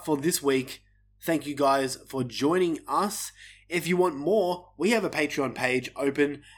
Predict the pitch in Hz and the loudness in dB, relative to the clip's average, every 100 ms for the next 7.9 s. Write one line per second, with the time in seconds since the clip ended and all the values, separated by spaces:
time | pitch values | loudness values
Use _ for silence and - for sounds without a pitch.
0 | - 143 143 127 131 143 139 131 - - | -8 -6 -4 -2 0 2 2 0 -8 -8
1 | 131 214 214 185 151 151 143 135 - 151 | 2 4 4 -2 -2 -4 -6 -6 0 2
2 | 147 147 131 - 120 135 135 127 113 156 | 2 0 -2 -2 -6 -4 -2 -4 0 0
3 | 151 135 135 127 120 139 160 139 147 147 | 0 -2 -2 -2 -2 -2 0 0 -2 -2
4 | 127 - - - - 131 139 123 139 135 | -6 -6 -16 -14 -4 0 0 0 0 0
5 | 131 - 151 156 151 151 - - - - | -2 -2 -2 0 0 0 -2 -16 -20 -20
6 | - 156 180 175 170 170 156 165 160 139 | -10 0 2 4 4 4 2 0 0 0
7 | 139 139 - - - - 170 165 | 0 0 -4 -4 -8 -4 0 0